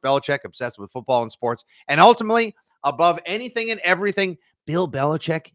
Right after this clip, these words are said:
is all about winning. And nobody wins more than New England. And that's why it was such a great marriage.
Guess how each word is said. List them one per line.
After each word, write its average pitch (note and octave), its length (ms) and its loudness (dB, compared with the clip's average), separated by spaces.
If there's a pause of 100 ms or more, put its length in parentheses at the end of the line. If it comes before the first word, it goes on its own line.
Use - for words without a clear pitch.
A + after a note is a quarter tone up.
is A2 120 -10
all B2+ 280 -2
about A2+ 360 0
winning. F#2+ 300 -8 (180)
And A#2 200 -6
nobody F3 460 6
wins C#3+ 320 -2
more B2 180 0
than A2 140 -6
New G#2+ 180 -6
England. E2 320 -14
And G#2+ 100 -12
that's A#2+ 220 -6
why G#2+ 340 -2
it - 60 -16
was F#2+ 200 -12
such G#2+ 180 -14
a G2 40 -14
great E2+ 300 -14
marriage. C#2 360 -20